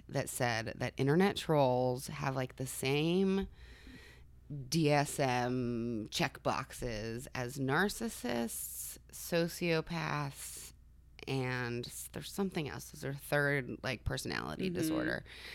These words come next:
Speaker 1: that, oh, sadists.
Speaker 2: Sadists.
Speaker 1: So, you
Speaker 2: They
Speaker 1: know, I
Speaker 2: just
Speaker 1: th-,
Speaker 2: enjoy inflicting
Speaker 1: I th-,
Speaker 2: pain and humiliation
Speaker 1: yeah,
Speaker 2: on
Speaker 1: I
Speaker 2: people.
Speaker 1: think that these are people who,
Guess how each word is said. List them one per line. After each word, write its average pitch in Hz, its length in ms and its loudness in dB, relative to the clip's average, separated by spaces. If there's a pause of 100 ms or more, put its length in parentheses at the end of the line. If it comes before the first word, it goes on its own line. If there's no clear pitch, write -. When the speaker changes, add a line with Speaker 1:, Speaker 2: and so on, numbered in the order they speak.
(300)
Speaker 1:
that, 139 420 6 (1600)
oh, 160 80 6
sadists. - 800 2
Speaker 2:
Sadists. 151 480 -4 (180)
Speaker 1:
So, 160 540 12 (1200)
you 269 80 8
Speaker 2:
They 254 60 12
Speaker 1:
know, 226 60 12
I 160 60 12
Speaker 2:
just 226 140 8
Speaker 1:
th-, 277 120 2
Speaker 2:
enjoy 226 420 10
inflicting 202 640 4
Speaker 1:
I 208 80 12
th-, 214 100 10
Speaker 2:
pain 165 400 6
and 160 120 0
humiliation 156 500 2
Speaker 1:
yeah, 135 300 10
Speaker 2:
on - 60 2
Speaker 1:
I 156 40 6
Speaker 2:
people. 180 140 4
Speaker 1:
think 240 180 8
that 269 120 4
these 226 180 6
are 220 100 6
people 156 540 4
who, 143 440 4